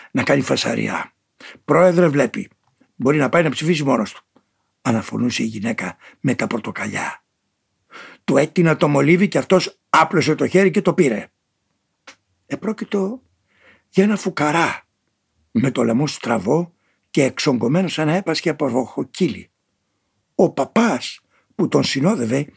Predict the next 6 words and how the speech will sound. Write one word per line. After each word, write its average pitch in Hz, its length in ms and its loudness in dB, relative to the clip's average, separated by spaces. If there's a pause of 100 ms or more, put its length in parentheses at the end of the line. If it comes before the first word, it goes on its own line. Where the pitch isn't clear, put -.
(380)
είχε 233 280 0
γερή 156 480 0
κορμοστασιά 120 920 -4 (380)
και 151 140 2
άγρια 123 380 0
φάτσα, 107 440 -4